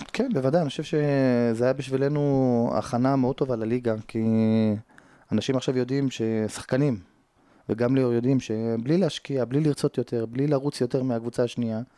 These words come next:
אתה לא תנצח, אין משחקים, אין, אה,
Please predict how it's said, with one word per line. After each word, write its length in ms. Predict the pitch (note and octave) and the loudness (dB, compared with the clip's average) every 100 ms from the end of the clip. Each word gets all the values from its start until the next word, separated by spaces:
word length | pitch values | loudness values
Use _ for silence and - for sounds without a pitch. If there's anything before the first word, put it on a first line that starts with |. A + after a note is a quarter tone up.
| - - _ _ | -20 -20 _ _
אתה 100 | D3+ | -2
לא 100 | C4 | 0
תנצח, 500 | E4 - C#3+ B2 - | -2 -2 0 0 0
אין 280 | F#3+ B3+ B3+ | 2 4 4
משחקים, 480 | A3+ - D#3+ C#3+ | 2 -2 -2 -2
אין, 200 | F3 B3+ C4 | 2 4 6
אה, 440 | A3 D#3+ B2+ A#2 | 6 4 4 2